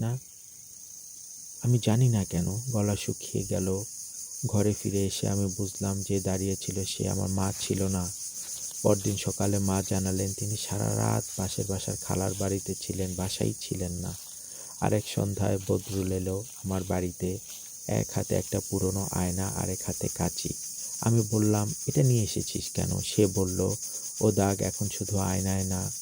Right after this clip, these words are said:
স্বপ্নেও থাকছে। আমার ঘুমের মধ্যে একটা মেয়ে মানুষ বলে, 'আমি যেন আয়নাটা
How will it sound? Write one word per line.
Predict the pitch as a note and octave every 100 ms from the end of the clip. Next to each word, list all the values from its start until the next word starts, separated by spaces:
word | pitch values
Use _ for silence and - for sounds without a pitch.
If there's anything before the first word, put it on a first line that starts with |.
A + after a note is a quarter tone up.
| - -
স্বপ্নেও | - - - G#2 G#2+
থাকছে। | F#2+ F#2 - - -
আমার | - F#2 G2
ঘুমের | F#2 F#2+ G2 F#2+
মধ্যে | F#2+ F#2+ F#2
একটা | F2+ F#2
মেয়ে | F#2 F#2+
মানুষ | F#2 F#2 F#2+ F#2+
বলে, | F#2 E2+ F2+ G#2 - - - -
'আমি | - G2+
যেন | F#2+ F#2+ F#2
আয়নাটা | F2+ F#2 F#2+ F#2